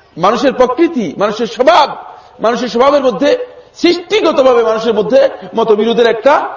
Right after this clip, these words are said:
বৈশিষ্ট্য রয়েছে। বুঝতে পেরেছেন কিনা? মতবিরোধের একটা বৈশিষ্ট্য রয়েছে। ফলে আপনি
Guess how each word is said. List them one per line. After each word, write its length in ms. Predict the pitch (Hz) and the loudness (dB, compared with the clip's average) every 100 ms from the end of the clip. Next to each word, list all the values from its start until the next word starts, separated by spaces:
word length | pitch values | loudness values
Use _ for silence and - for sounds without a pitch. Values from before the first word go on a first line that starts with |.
| - 175 | -6 0
বৈশিষ্ট্য 360 | 214 208 208 | 2 0 -2
রয়েছে। 300 | 170 151 151 | 0 -2 -4
বুঝতে 220 | 165 190 | -6 -4
পেরেছেন 300 | 208 208 208 | -2 0 -2
কিনা? 200 | 165 139 - - 180 | -4 -8 -10 -12 -4
মতবিরোধের 380 | 196 202 214 220 | 0 2 2 0
একটা 140 | 208 | 0
বৈশিষ্ট্য 320 | 175 175 - | -2 -4 -6
রয়েছে। 520 | 135 - - _ - | -8 -10 -16 _ 0
ফলে 180 | 269 285 | 2 4
আপনি 420 | - 220 220 247 | 2 0 -2 -6